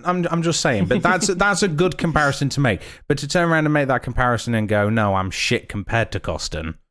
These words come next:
Speaker 1: that's, that's a different point. And I think that, that, that, that, I, I agree with Gabs on that point in,
Speaker 2: Oh,
Speaker 1: in,
Speaker 2: yeah,
Speaker 1: in
Speaker 2: yeah,
Speaker 1: cer-,
Speaker 2: yeah.
Speaker 1: in
Speaker 2: In, in
Speaker 1: certain
Speaker 2: a serious
Speaker 1: situations.
Speaker 2: talk, yeah,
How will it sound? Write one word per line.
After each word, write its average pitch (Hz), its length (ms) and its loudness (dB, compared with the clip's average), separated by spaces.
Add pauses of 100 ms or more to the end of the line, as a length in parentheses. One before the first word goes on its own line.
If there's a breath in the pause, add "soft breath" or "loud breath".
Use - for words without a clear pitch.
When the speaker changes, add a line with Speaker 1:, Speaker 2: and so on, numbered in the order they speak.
(960)
Speaker 1:
that's, 123 320 0
that's 131 260 0
a 123 60 -2
different 104 380 -2
point. 92 300 -2
And 98 140 -2
I 98 80 0
think 104 240 -2
that, 104 200 -2
that, 107 240 -2
that, 107 280 -2
that, 117 220 -2 (260)
I, 110 120 0
I 110 240 0
agree 117 300 0
with 107 240 0
Gabs 101 280 0
on 101 180 -2
that 107 240 -2
point 95 360 0 (640)
in, 101 260 0 (120)
Speaker 2:
Oh, 104 60 0
Speaker 1:
in, 104 60 2
Speaker 2:
yeah, 104 200 2
Speaker 1:
in 98 80 0
Speaker 2:
yeah, 95 120 0
Speaker 1:
cer-, 110 100 0
Speaker 2:
yeah. 101 120 -2
Speaker 1:
in - 60 -2
Speaker 2:
In, - 60 0
in 139 60 2
Speaker 1:
certain 143 220 0
Speaker 2:
a - 60 0
serious 139 560 0
Speaker 1:
situations. - 100 -10
Speaker 2:
talk, 104 380 -4
yeah, 90 200 -4